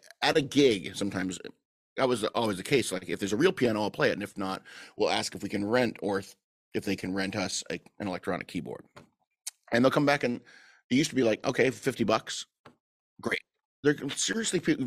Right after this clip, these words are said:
venues are coming back and saying, "Five hundred bucks to rent a shitty <laughs> keyboard here." It's like, it's crazy. Um,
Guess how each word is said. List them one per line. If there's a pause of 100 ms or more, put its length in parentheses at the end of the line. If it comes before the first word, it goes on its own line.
(340)
venues
are
coming
back
and
saying,
"Five
hundred
bucks (640)
to
rent (380)
a
shitty (120)
<laughs>
keyboard
here."
It's
like,
it's
crazy. (460)
Um,